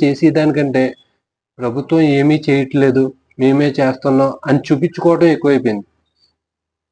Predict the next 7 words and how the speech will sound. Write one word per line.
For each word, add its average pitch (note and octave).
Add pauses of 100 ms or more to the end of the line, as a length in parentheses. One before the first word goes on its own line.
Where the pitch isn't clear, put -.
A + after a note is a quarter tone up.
(280)
అంటే C#3+ (100)
ప్రభుత్వం C3 (140)
చేయట్లేదు, C#3+ (100)
మేము E3+
చేస్తున్నాం D3+
అని D#3+
చూపించుకోవటానికే D#3+